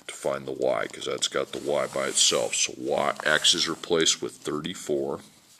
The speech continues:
It doesn't have to be multiplied 'cause there's no multiplier in front. You can put a one there and multiply if you want, but it's still thirty-four. So y equals thirty-four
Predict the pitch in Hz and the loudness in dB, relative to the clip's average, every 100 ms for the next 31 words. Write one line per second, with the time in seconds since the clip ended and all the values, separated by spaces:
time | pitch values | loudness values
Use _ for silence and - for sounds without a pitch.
0 | - - _ _ _ _ _ _ _ _ | -20 -20 _ _ _ _ _ _ _ _
1 | - 80 92 87 92 - 90 80 87 90 | -16 2 4 8 6 6 -2 0 6 6
2 | 87 - 80 78 76 82 76 76 78 76 | 6 2 0 2 2 0 -6 -4 -4 -2
3 | 80 78 - - - 67 65 67 60 - | 2 2 0 -6 0 0 0 -2 -8 -8
4 | 64 64 57 73 78 82 71 65 73 76 | -6 -6 -8 -12 -6 -2 -2 -2 -4 -4
5 | 73 71 69 67 69 69 - - - 73 | -2 -2 -2 -2 -2 -2 -2 -8 0 2
6 | 67 - 53 65 67 58 64 - 64 64 | 2 -2 -8 -8 -8 -6 -8 -10 -6 0
7 | - - 82 67 - 71 67 60 - 69 | 0 0 -2 -2 -4 -10 -10 -10 -8 -8
8 | 64 - - - - - - - _ - | -8 -10 -14 -20 -20 -20 -20 -20 _ -20
9 | _ _ - - - - - - - - | _ _ -20 -20 -20 -20 -20 -20 -18 -8
10 | - - 76 85 87 85 - 69 - - | -4 -2 4 8 10 8 2 2 4 6
11 | 87 92 95 - 82 80 80 80 82 | 4 4 0 0 2 4 4 4 2